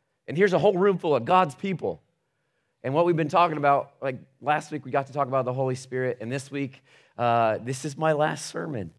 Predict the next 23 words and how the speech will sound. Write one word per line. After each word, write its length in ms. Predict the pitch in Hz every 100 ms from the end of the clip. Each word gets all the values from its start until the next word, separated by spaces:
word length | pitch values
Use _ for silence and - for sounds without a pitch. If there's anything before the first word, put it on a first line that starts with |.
| _ _ _ _ _ _ _ _
I 100 | -
know, 180 | 135 143
right? 400 | 104 117 170 185 - 131
I 140 | - 165
see 160 | 165
a 80 | 185
whoop 340 | 139 151 196 -
and 100 | 147
I 40 |
see 140 | 139
her 120 | 151 151
all. 380 | 127 131 104 113
Yeah, 180 | 143
I 100 | 147
know. 180 | 165 123 - - - -
It's 120 | 139
like 120 | 185 165
a 60 |
mix. 440 | 160 175 143 - 147
I 80 |
feel 320 | 143 180 175 131
it. 220 | 101 -
So 420 | - 151 139 131